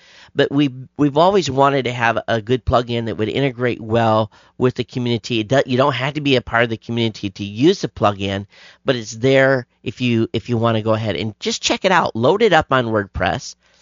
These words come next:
Do a little comparison, and if you think it's something that'll work good for you, activate it and use it. Um, it ties in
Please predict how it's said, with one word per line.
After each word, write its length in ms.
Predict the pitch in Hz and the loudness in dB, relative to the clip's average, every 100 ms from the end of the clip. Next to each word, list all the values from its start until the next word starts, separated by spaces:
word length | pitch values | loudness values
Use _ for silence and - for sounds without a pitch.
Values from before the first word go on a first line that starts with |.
| _ _ - | _ _ 0
Do 160 | 143 214 | 4 6
a 20 | |
little 240 | 160 170 | 6 4
comparison, 680 | - 165 127 104 104 - 143 | 0 -4 -2 0 0 -2 -2
and 120 | 143 | -2
if 120 | 143 156 | -2 -2
you 80 | |
think 220 | 143 180 - | -2 -2 -4
it's 120 | - | -4
something 360 | 151 - 147 | -4 -2 -2
that'll 200 | 139 127 | 2 2
work 220 | 120 120 - | 0 -2 0
good 200 | 147 151 | 0 0
for 140 | 113 | -4
you, 280 | 107 107 120 _ _ - | -2 -2 -6 _ _ -6
activate 500 | 135 - 139 127 123 | -6 -2 0 2 2
it 120 | 127 - | 0 -2
and 180 | 113 | -4
use 240 | 123 123 101 | 0 0 -2
it. 180 | 69 - _ _ - - | -8 -12 _ _ -14 -4
Um, 560 | 107 107 110 107 104 95 | 0 2 2 0 -2 -6
it 140 | 117 | -8
ties 360 | - 120 117 101 | -6 -2 -2 0
in 200 | 110 | -2